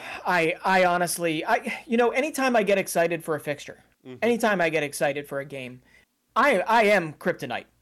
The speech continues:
Speaker 1: I absolutely am kryptonite. I am not necessarily, like, a Dortmund fan,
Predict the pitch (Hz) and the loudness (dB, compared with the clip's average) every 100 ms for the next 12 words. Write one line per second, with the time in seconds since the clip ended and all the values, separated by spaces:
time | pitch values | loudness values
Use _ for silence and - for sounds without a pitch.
0 | _ - 170 170 180 180 - 160 165 160 | _ -4 0 2 0 -2 -8 -6 -6 -4
1 | 147 139 151 147 143 127 117 185 170 165 | -4 -4 -8 -10 -8 -10 -8 -2 -2 0
2 | 165 170 180 170 170 - 170 165 151 151 | -2 -2 -2 -8 -6 -4 -2 -2 -2 -4
3 | 143 - 160 147 196 - 180 165 160 156 | -4 -4 -6 -2 -2 -2 -6 -4 0 0
4 | 180 | 0